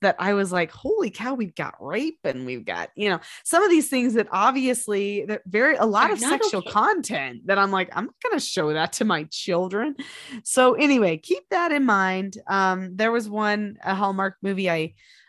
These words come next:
Speaker 1: I was like, "Oh, well, that's interesting. I didn't know they made a movie about that historical event." I go and watch it, and boy, they, they turned it into a major sexual thing. And I thought, "I can't believe this is Hallmark. Do, is this really on the Hallmark Channel?" I was
Speaker 2: <laughs>
Speaker 1: kinda dying.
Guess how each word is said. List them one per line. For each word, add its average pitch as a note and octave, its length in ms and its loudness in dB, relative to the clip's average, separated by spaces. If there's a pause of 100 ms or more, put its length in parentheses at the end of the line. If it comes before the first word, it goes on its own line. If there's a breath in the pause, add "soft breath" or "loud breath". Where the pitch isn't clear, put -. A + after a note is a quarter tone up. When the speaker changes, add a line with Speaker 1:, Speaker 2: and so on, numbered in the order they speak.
Speaker 1:
I F#3+ 80 0
was F#3+ 180 0
like, F#3 260 0
"Oh, E4+ 300 2
well, E3 340 -6
that's F3 300 -2
interesting. A3 640 -6
I D3+ 140 -2
didn't D#3 180 -6
know F3 160 -4
they F3 160 -2
made F3+ 240 -2
a E3+ 60 0
movie F#3 340 -2
about F3 300 0
that F#3 180 0
historical F#3+ 720 -4
event." G3 480 0
I F3 120 -2
go F#3+ 180 0
and F3+ 120 -4
watch F#3 320 0
it, D4 160 -2
and E3+ 140 -8 (640 soft breath)
boy, A#3 220 4
they, G#3+ 320 -2 (120)
they G#3+ 160 0
turned B3 380 -2
it F#3 100 0
into F3 720 -4 (460)
a D#3 60 -8
major C4+ 400 2
sexual F3+ 540 -2
thing. E3+ 280 -4
And E3 80 -4
I E3 300 -8
thought, D#3+ 240 -2
"I A3+ 80 -6
can't G4+ 240 -6
believe F3+ 220 -4
this E3+ 180 -10
is D3+ 60 -12
Hallmark. B2+ 520 -8
Do, D#3+ 140 -8
is F3+ 140 -12
this E4 200 -6
really F4+ 220 -2
on D4 140 -2
the A#3 60 -4
Hallmark A#3 440 0
Channel?" A#3+ 340 -2
I G#3+ 200 2
was A#3 140 -4
Speaker 2:
<laughs> - 80 -12
Speaker 1:
kinda F#3 200 -4
dying. B2+ 380 -6